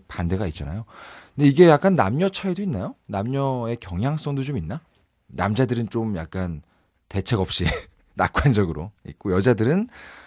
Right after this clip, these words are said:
미리미리 준비한다고 걱정하고, 이런 부분도 좀 있는 것 같은데, 제가 보기엔 둘 다 뭐, 음, 나쁘지 않은 것 같아요. 근데 그거 있잖아요. 유비무환으로 준비하는 거랑 할 수 있는 게 아직 아무것도 없는데 걱정하는 건 좀 다른 것 같아요.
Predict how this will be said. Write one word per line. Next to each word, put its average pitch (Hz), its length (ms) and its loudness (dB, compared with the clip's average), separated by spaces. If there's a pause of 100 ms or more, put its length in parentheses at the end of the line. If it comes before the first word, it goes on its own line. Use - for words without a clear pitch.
(120)
미리미리 139 380 8
준비한다고 113 840 4
걱정하고, 95 520 0
이런 139 560 2
부분도 123 280 -2
좀 131 160 -2
있는 95 160 0
것 135 80 -4
같은데, 104 500 -6 (320)
제가 127 240 2
보기엔 165 320 0
둘 120 160 -4
다 143 220 2
뭐, 90 400 -2 (100)
음, 101 100 -6
나쁘지 92 300 -4
않은 85 160 0
것 92 60 -4
같아요. 71 340 -12 (640)
근데 226 120 -2
그거 170 280 6
있잖아요. 110 420 0
유비무환으로 156 1080 4
준비하는 113 640 4
거랑 80 340 -6 (560)
할 - 160 -2
수 165 220 0
있는 143 260 4
게 131 80 2
아직 92 340 0
아무것도 135 440 2
없는데 101 420 2
걱정하는 135 680 2
건 120 120 0
좀 117 100 -8
다른 95 220 0
것 90 80 -2
같아요. 69 400 -8